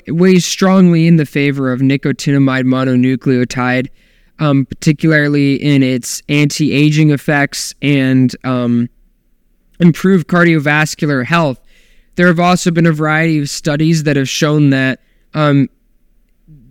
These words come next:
this drug can potentially increase blood flow to the brain, um, through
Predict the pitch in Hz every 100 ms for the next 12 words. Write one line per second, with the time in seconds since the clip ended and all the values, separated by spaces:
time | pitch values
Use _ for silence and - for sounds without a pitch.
0 | 143 170 160 147 - 165 202 202 185 175
1 | - 170 156 165 - 180 185 - 175 156
2 | 151 - 170 185 175 - 165 160 - -
3 | 151 151 - 156 151 - - 170 147 127
4 | 131 139 170 196 - _ _ _ - 143
5 | 139 143 135 - 170 175 170 165